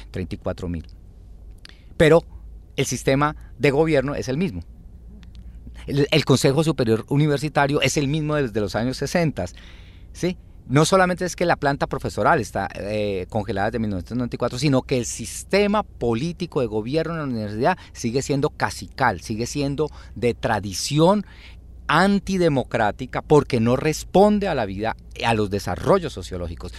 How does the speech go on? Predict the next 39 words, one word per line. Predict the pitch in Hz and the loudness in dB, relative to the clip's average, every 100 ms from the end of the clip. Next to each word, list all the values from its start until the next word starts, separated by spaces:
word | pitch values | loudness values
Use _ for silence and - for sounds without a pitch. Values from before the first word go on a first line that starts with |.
| - | -6
no | 117 139 | 0 2
porque | 180 170 156 120 | 2 0 0 0
per | - 135 107 | 0 0 0
se | - - 214 | -2 -2 0
sea | 185 113 | 0 -4
antidemocrático, | 101 - 120 104 90 101 92 123 123 | -6 -4 -4 -4 -4 -6 -6 -8 -8
sino | - 110 | -6 -4
que | - 110 | -4 -4
ello | 104 110 123 | -2 0 2
no | 123 | 2
refleja | 127 120 147 143 - 185 - - | -2 -2 0 0 -2 -10 -12 -14
el | 98 98 | -10 -10
sistema | 95 - 127 120 | -8 -2 -2 0
de | 98 | -4
gobierno | 95 101 117 | -4 -2 -2
de | |
la | 135 | -2
universidad, | 143 143 - 143 143 147 - - - - | -2 -4 -4 -2 -2 -2 -10 -20 -18 -14
el | 101 | -8
Consejo | 107 117 | -6 -4
Superior | 113 120 113 117 | -6 -2 -2 0
Universitario, | 123 120 127 156 139 | -2 -4 0 2 2
con | 113 | 0
los | 98 | -4
nueve | 90 104 113 | -2 -2 -2
cacaos | 127 151 135 104 | -2 2 2 2
que | 92 | -4
manejan | 90 90 104 | -6 -6 -6
esta | 107 131 | -6 -6
universidad | 135 127 - | -4 -6 -4
y | 123 | -2
la | 120 | -2
manipulan | 101 95 104 | -6 -8 -10
como | 120 113 | -8 -8
se | 110 | -8
les | |
da | 104 | -4
la | 127 147 | -2 0
gana, | 143 170 | 0 -2